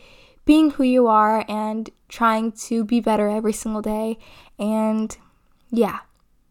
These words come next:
s-, an amazing person wasn't just built in a day out of nowhere. Even though we all are amazing as we are, even with our flaws and stuff, like, like, the best version of you that you might be thinking of right now,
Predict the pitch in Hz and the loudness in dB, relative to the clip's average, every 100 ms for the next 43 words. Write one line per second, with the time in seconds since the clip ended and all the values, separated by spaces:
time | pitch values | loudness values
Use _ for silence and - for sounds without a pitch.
0 | _ - - - 233 240 240 247 262 277 | _ -18 -12 -4 0 0 2 2 2 -2
1 | - 226 - 214 214 214 220 220 - _ | -2 -4 -4 -4 -2 -2 -4 -6 -8 _
2 | - 202 196 208 214 208 208 202 214 208 | -4 -2 -2 -6 -8 -8 -8 -6 -6 -4
3 | 214 208 208 - - 233 240 _ _ _ | -6 -6 -8 -10 -12 -16 -18 _ _ _
4 | 233 240 233 233 226 208 190 _ _ - | -2 0 2 2 0 -2 -8 _ _ -6
5 | 233 226 214 208 208 208 208 208 214 208 | -2 4 4 4 2 -2 -2 -2 -4 -6
6 | 208 190 202 220 208 202 208 202 214 208 | -6 -6 -6 -4 -2 -2 -4 -6 -8 -10
7 | 208 247 247 240 226 - 220 - 202 202 | -6 0 0 -2 -8 -8 -8 -8 -14 -14
8 | - - _ _ 220 208 - 226 214 208 | -18 -20 _ _ -4 -4 -4 -4 -4 -2
9 | 220 247 - - - _ 240 226 220 233 | -2 -2 -6 -14 -20 _ -8 -2 0 2
10 | 262 254 247 269 214 190 202 220 220 226 | 0 2 2 0 0 -2 -4 -2 -4 -4
11 | 220 - 226 233 240 240 240 247 247 247 | -6 -4 -2 -4 -4 -2 -2 0 0 0
12 | 254 262 | 0 -2